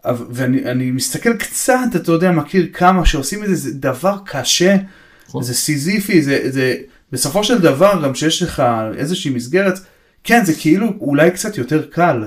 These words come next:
Speaker 1: אה, כי יש לך ממי ללמוד, יש לך איזשהו כיוון שאתה יודע שפה אתה צריך ללכת, לא בכל התפקידים,
Speaker 2: אתה
Speaker 1: בתפ-
Speaker 2: יודע, היום, היום היה יום טוב, כי רק ארבע או חמש פעמים אמרתי, "למה אני צריך את זה?"
Speaker 1: <laughs>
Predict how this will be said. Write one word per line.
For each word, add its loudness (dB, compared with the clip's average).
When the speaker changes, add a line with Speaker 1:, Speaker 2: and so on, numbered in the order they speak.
Speaker 1:
אה, -8
כי -8
יש -2
לך -4
ממי 0
ללמוד, -2
יש -4
לך -6
איזשהו -2
כיוון 2
שאתה 0
יודע -2
שפה -4
אתה -2
צריך -12
ללכת, -6
לא 8
בכל 8
התפקידים, -2
Speaker 2:
אתה -8
Speaker 1:
בתפ- -2
Speaker 2:
יודע, -2
היום, -8
היום -6
היה -6
יום -4
טוב, -10
כי -12
רק -8
ארבע -2
או -4
חמש -8
פעמים -4
אמרתי, -6
"למה -8
אני -10
צריך -8
את -16
זה?" -16
Speaker 1:
<laughs> 6